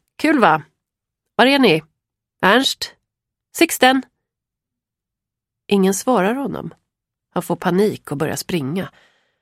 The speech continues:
Han springer ner bakom huset och bort till äppelträden. Men där är de inte. Sen springer han upp igen på framsidan, men inser att det var ju där han var alldeles nyss. Så till baksidan igen och en bit ut på fältet,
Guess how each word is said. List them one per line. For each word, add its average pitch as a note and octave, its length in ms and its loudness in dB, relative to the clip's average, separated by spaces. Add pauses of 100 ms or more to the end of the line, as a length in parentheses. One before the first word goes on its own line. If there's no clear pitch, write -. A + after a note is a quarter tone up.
(460)
Han G#3 120 0
springer G#3+ 280 2
ner F3+ 180 2
bakom F#3+ 320 0
huset A#3 460 -2
och D#3 60 -4
bort D#3+ 180 -4
till F3+ 160 -6
äppelträden. - 800 -8 (460)
Men E3+ 100 -2
där A3+ 180 0
är F#3 140 -4
de A#3+ 140 -4
inte. B2+ 300 -10 (1040)
Sen G3 160 2
springer A3+ 280 2
han G#3 120 2
upp - 200 -4
igen D#3+ 200 0
på E3+ 100 -8
framsidan, D#3+ 800 -2 (220)
men G3+ 160 4
inser G3+ 360 0
att - 320 -4
det F3 100 -2
var F#3 80 2
ju F#3 120 4
där G#3 200 0
han F3+ 140 -2
var G3+ 200 0
alldeles - 440 -8
nyss. - 380 -8 (1120)
Så A#3+ 120 2
till A#3 140 0
baksidan A3 600 0
igen G3 400 -4
och F#3+ 160 -2
en F#3 100 2
bit F3 280 0
ut F3 140 -6
på F#3+ 100 -4
fältet, - 800 -6